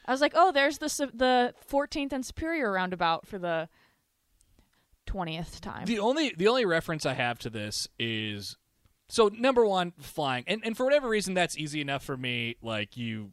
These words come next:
Speaker 2: you're, you're sitting in a plane and it's closed off, and you're go-, you barely see the ground anymore. But hovering over the ground is, is definitely a different feeling. The other thing that I could compare it to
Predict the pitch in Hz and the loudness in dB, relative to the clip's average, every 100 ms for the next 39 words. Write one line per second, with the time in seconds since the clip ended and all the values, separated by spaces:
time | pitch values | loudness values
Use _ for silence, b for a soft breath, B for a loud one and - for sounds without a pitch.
0 | _ 110 110 98 - 117 107 - 110 104 | _ -6 -6 -8 -8 -8 -6 -6 -6 -6
1 | 101 - 107 104 104 101 - - 101 95 | -10 -8 -8 -8 -10 -10 -12 -8 -8 -8
2 | 101 95 95 - 104 92 90 92 b b | -8 -8 -8 -10 -12 -12 -14 -18 b b
3 | b b b 120 113 113 120 120 113 120 | b b b -10 -10 -6 -6 -4 -2 -2
4 | 110 127 110 104 101 98 101 101 156 180 | -4 -6 -8 -8 -10 -8 -6 -4 -4 -8
5 | - 208 330 262 202 170 147 123 135 135 | 0 2 4 2 2 2 0 0 -2 -2
6 | 120 107 - 123 110 - 127 - 123 110 | -4 -8 -8 -8 -6 -4 -4 -4 -6 -6
7 | 98 - _ 117 110 127 127 113 - 123 | -10 -16 _ -12 -6 -6 -6 -10 -8 -6
8 | 113 101 98 95 _ _ _ _ _ _ | -4 -6 -8 -14 _ _ _ _ _ _
9 | _ 151 208 208 294 311 202 _ _ _ | _ -2 0 2 2 2 0 _ _ _
10 | _ - - 202 202 180 165 160 147 143 | _ -20 -2 0 0 0 0 -2 -4 -4
11 | 143 147 160 - 175 180 | 0 0 0 -2 -2 -2